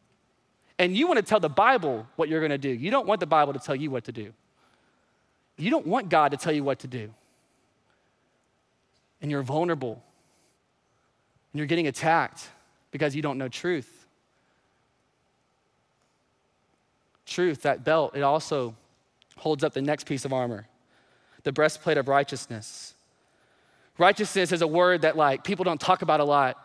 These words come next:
It's, it's, righteousness basically just means right living for God, like, living rightly for God. It's the same idea as holiness. And people, like, it's, it's not fun in the young adult ministry to talk about righteousness. It's not very sexy.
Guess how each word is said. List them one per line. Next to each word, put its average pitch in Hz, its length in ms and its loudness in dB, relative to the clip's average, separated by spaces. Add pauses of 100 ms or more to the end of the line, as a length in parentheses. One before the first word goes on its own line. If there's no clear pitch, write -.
(140)
It's, - 260 -4
it's, 165 240 -4 (160)
righteousness 185 580 0
basically 196 280 -2
just 170 200 -2
means 165 360 -2 (100)
right 170 340 2
living 160 320 0
for 156 160 -4
God, 127 380 0 (1200)
like, 151 120 -4
living 196 380 2
rightly 180 320 4
for 170 240 -2
God. 127 240 -2 (960)
It's 160 180 -2
the 180 100 -4
same 208 260 0
idea 185 260 2
as 160 120 -2
holiness. 147 920 -6 (880)
And 180 160 0
people, 240 280 0
like, 208 180 6
it's, 196 220 -2
it's 208 200 0
not 240 220 4
fun 240 140 4
in 214 40 0
the 202 60 2
young 214 160 2
adult 220 240 2
ministry 196 300 2
to 160 60 -10
talk 202 180 4
about 180 180 4
righteousness. 165 800 2
It's - 80 -8
not 202 160 2
very 196 140 2
sexy. 131 500 -4